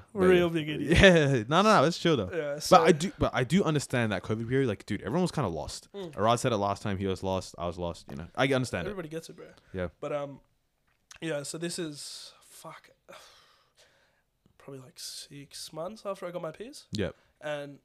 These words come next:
Speaker 2: I was feeling myself, bro. I was,
Speaker 1: Yeah.
Speaker 2: I was driving a nice car.
Speaker 1: Yeah.
Speaker 2: I fucking, it was a really nice car.
Speaker 1: Oh,
Speaker 2: I
Speaker 1: yeah.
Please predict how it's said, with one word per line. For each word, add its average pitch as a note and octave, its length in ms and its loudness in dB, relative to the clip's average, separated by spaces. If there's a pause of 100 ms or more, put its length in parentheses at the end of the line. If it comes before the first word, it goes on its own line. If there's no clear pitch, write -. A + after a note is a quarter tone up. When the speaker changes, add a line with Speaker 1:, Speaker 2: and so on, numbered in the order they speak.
Speaker 2:
I E3+ 80 -6
was F3 120 -4
feeling E3+ 180 -6
myself, C#3+ 420 -16
bro. D3 120 -18
I D3+ 80 -10
was, - 60 -6
Speaker 1:
Yeah. D#3+ 120 -6
Speaker 2:
I D#3 60 -14
was D#3 80 -18
driving D3+ 240 -8
a - 20 -16
nice D3+ 260 -12
car. D3 380 -12
Speaker 1:
Yeah. F2+ 220 -2
Speaker 2:
I C#3 40 -18
fucking, C#3+ 320 -20
it C#3 60 -20 (500)
was F3 140 -4
a E3 60 -6
really D3 160 -10
nice C#3+ 180 -14
car. D3+ 140 -6
Speaker 1:
Oh, - 20 0
Speaker 2:
I A2 40 0
Speaker 1:
yeah. A2 60 2